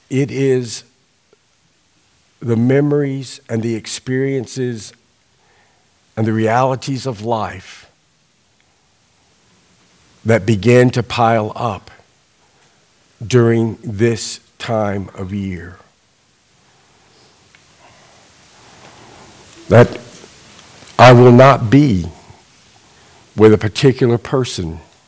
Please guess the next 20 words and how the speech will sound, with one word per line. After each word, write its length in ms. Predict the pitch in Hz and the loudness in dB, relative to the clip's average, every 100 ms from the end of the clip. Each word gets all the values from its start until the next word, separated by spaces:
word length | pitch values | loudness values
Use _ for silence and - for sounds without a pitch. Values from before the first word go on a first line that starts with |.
| _ _ _ _ _ _ _ _ _ _ _ _ _ _ - | _ _ _ _ _ _ _ _ _ _ _ _ _ _ -12
because 360 | 87 120 113 | -2 2 2
of 160 | 107 98 | 0 0
distance, 760 | 117 117 - 131 127 - - - _ _ _ | 0 0 0 -4 -4 -8 -14 -16 _ _ _
maybe 320 | 101 104 107 | -2 0 0
even 340 | 110 113 104 110 | -4 -4 -6 -4
death. 420 | 117 95 78 - _ _ _ _ _ _ _ _ _ _ _ _ _ _ _ _ - - _ _ _ _ _ _ _ _ _ _ _ _ _ - | -4 -6 -10 -20 _ _ _ _ _ _ _ _ _ _ _ _ _ _ _ _ -20 -20 _ _ _ _ _ _ _ _ _ _ _ _ _ 0
I 180 | 110 120 | 6 8
will 220 | 127 127 | 8 6
be 260 | 110 131 131 | 6 4 4
perhaps 680 | 131 120 120 135 131 - 127 | 0 -2 0 0 -2 -8 -6
by 280 | 117 127 | -2 -2
myself. 880 | 143 139 143 143 - 165 135 - - - _ _ _ _ _ _ _ _ _ _ _ _ _ _ _ _ _ _ _ _ _ _ _ - - - | -2 -4 -6 -8 -6 -8 -8 -16 -20 -20 _ _ _ _ _ _ _ _ _ _ _ _ _ _ _ _ _ _ _ _ _ _ _ -20 -10 0
I 220 | 104 110 | 2 4
will 340 | 110 110 113 | 4 4 2
be 260 | 101 113 113 | 0 -2 0
with 200 | 110 107 | -2 -4
family, 640 | - 139 127 104 92 104 | -2 0 0 -2 -6 -8
but 300 | 123 113 117 | -8 -8 -6
not 300 | 127 135 - | -4 -6 -6
all. 440 | 98 98 104 131 | -6 -6 -8 -12